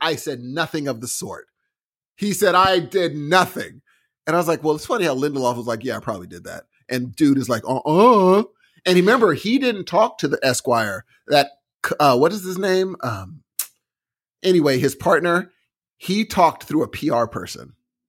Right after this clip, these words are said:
D-, Lindelof actually sat down with the, the, the writer or spoke to them one-on-one.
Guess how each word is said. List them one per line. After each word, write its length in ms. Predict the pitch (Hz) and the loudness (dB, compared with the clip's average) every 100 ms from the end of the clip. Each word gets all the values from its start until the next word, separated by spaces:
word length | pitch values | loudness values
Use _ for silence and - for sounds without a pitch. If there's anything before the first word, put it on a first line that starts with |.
| _ _ _ _ _ _ _ _ _ - | _ _ _ _ _ _ _ _ _ -4
D-, 180 | - 147 | -2 0
Lindelof 600 | - 139 170 156 143 123 - | 0 2 4 4 4 4 0
actually 480 | 131 - 123 120 101 | -2 -2 -6 -6 -6
sat 360 | - 139 104 | -4 -2 -2
down 300 | 110 113 113 | -2 -2 -2
with 180 | 101 98 | -6 -8
the, 220 | 92 85 - _ | -8 -8 -12 _
the, 320 | 110 98 - | -10 -8 -8
the 140 | - 98 | -8 -6
writer 320 | 98 101 - | -4 -4 2
or 320 | - 117 98 - | 4 4 2 -6
spoke 340 | - 120 117 | 0 2 2
to 80 | 123 | 0
them 280 | 110 101 107 - - | 0 -2 -6 -14 -2
one-on-one. 640 | 110 92 95 90 - - | -2 0 -6 -10 -12 -14